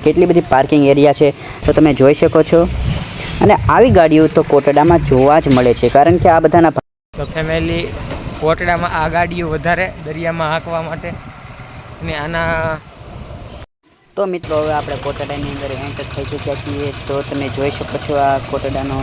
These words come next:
Speaker 1: મેઇન ગેટ લાગે છે. તો અંદર ઘણા બધા રમકડાની દુકાન ને ઘણી પ્રકારની એવી બધી દુકાનો છે. તો અત્યારે તો અમે ઉપર ચડીએ છીએ, કારણ કે આ જે કોટડા છે એનો એક, એક મતલબ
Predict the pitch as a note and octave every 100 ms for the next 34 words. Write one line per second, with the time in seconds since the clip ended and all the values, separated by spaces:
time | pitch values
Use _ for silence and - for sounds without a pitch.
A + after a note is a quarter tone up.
0 | C3 B2+ B2+ C3 C3+ C3+ _ - B2+ B2
1 | C#3 D3+ D3 - - - - F#3+ F#3+ D#3+
2 | F3 F#3 G3+ G3+ F#3 D3 D3 C#3 C#3 C3+
3 | C#3 C#3+ D3 D3 C#3 C#3+ D3 C#3+ D3 D3
4 | D3 E3 F3+ - G#3+ F#3 F3 D#3+ D#3 D3+
5 | C#3+ C#3 C3 - C#3+ D3+ - D3 C#3+ C#3
6 | C#3 F3+ - - F3+ E3+ E3 D#3 D#3 D3+
7 | C#3+ D3 - D3+ D#3 D#3 D3 D#3 C#3 C3+
8 | C3+ C3 C#3 C3+ C3+ C3+ - B2+ C#3 C#3+
9 | D#3 D3 - C3+ - B2+ C3+ C#3 C3+ C3
10 | C3 B2+ B2 B2+ C3+ C3 B2 A#2+ A#2+ B2
11 | B2 A#2+ A#2+ D#3+